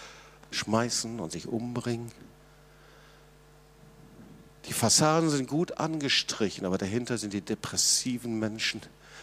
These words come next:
Da hinten sind die Menschen, die zerbrochene Beziehungen haben, die Kinder aus den Patchwork-Familien ohne Vater und Mutter frustriert aufwachsen. Menschen, die vorbeigehen, wo auch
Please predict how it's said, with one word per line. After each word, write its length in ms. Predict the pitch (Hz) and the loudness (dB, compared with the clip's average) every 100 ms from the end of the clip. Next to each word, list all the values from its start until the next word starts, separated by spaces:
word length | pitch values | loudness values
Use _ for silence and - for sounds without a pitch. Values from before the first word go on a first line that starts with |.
| - | -16
Da 100 | - | -10
hinten 240 | 98 - 95 | -10 -8 -6
sind 180 | 101 107 | -4 -4
die 80 | |
Menschen, 480 | 95 98 98 - 101 | 0 0 0 -2 -2
die 260 | 90 87 82 - - - - - - - - - - - - - - - - - - - - - | -6 -6 -8 -12 -20 -20 -20 -20 -20 -20 -20 -20 -20 -20 -20 -20 -20 -20 -20 -20 -20 -20 -20 -8
zerbrochene 540 | - 98 107 123 - | -2 2 6 4 6
Beziehungen 640 | 113 113 - - 123 123 110 | 4 4 4 4 4 2 2
haben, 240 | 117 107 | 0 0
die 80 | 98 | -2
Kinder 600 | - - 123 120 117 113 113 117 | 0 2 4 6 6 6 0 -4
aus 100 | - | -4
den 160 | - 104 | -2 -2
Patchwork-Familien 1300 | - 113 - 104 104 - 104 95 107 101 104 101 95 - - - - - - | 0 0 2 4 2 0 -2 0 0 0 0 -2 -6 -14 -18 -18 -18 -16 -6
ohne 180 | 101 92 | -2 -2
Vater 460 | - 101 104 107 | 2 4 4 0
und 100 | 98 | -2
Mutter 460 | 98 98 104 104 95 - - - - | 2 2 4 2 2 0 -6 -10 -12
frustriert 640 | - 101 - - 107 98 - | -6 -4 -4 0 0 0 0
aufwachsen. 720 | 101 95 - 190 - 104 92 - - - - - - - - - - | -2 -2 -4 -4 -2 -4 -6 -14 -20 -20 -20 -20 -20 -20 -20 -20 0
Menschen, 380 | 107 107 - 104 | 2 4 2 2
die 100 | 104 | 0
vorbeigehen, 880 | - 101 98 104 104 101 101 98 98 - - | 2 4 6 4 4 0 0 -2 -6 -10 0
wo 120 | 113 | 2
auch 280 | - 95 | 2 0